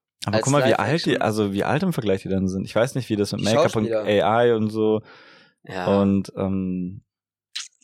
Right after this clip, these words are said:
Speaker 2: Ja, safe, mit den Schauspielern geht das nicht auf, aber
Speaker 1: allen technischen Mitteln, die da so zur
Speaker 2: die
Speaker 1: Verfügung
Speaker 2: müssen halt
Speaker 1: stehen.
Speaker 2: jetzt durchdrehen, ne?
Speaker 1: Ja, <laughs> theoretisch.
Speaker 2: Also die müssen ja einfach jetzt in den nächsten fünf Jahren, sag ich mal, für die nächsten zwanzig Jahren vorproduzieren.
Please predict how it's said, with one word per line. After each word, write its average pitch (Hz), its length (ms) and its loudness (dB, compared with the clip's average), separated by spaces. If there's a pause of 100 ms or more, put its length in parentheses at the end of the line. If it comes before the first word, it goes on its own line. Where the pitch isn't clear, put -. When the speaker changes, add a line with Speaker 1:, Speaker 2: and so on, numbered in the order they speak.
(460)
Speaker 2:
Ja, 107 80 -4
safe, 120 280 2
mit 110 80 -12
den 104 80 -6
Schauspielern 127 420 -2
geht 127 120 -2
das 117 140 -4
nicht 110 160 -8
auf, 117 320 0
aber 107 100 2
Speaker 1:
allen 107 200 2
technischen 113 400 -2
Mitteln, 110 260 0
die 104 100 0
da 104 120 2
so 104 80 -2
zur 104 60 -4
Speaker 2:
die - 60 -12
Speaker 1:
Verfügung 123 260 -6
Speaker 2:
müssen 147 180 4
halt 143 100 2
Speaker 1:
stehen. 135 140 2
Speaker 2:
jetzt 98 320 0
durchdrehen, 110 520 -2
ne? 147 180 -10 (920)
Speaker 1:
Ja, 113 360 0 (160)
<laughs> - 180 -2
theoretisch. 113 480 -2
Speaker 2:
Also 113 120 -4
die 110 100 -8
müssen 123 200 -2
ja 120 100 2
einfach 117 200 -2
jetzt 117 180 0
in 127 60 -2
den 120 100 0
nächsten 127 540 -4
fünf 131 340 -6
Jahren, 131 340 0
sag 131 160 0
ich 127 80 -4
mal, 127 220 -4
für 123 140 -14
die 117 100 -4
nächsten 123 380 -4
zwanzig 127 360 -6
Jahren 123 180 -4
vorproduzieren. 107 800 -8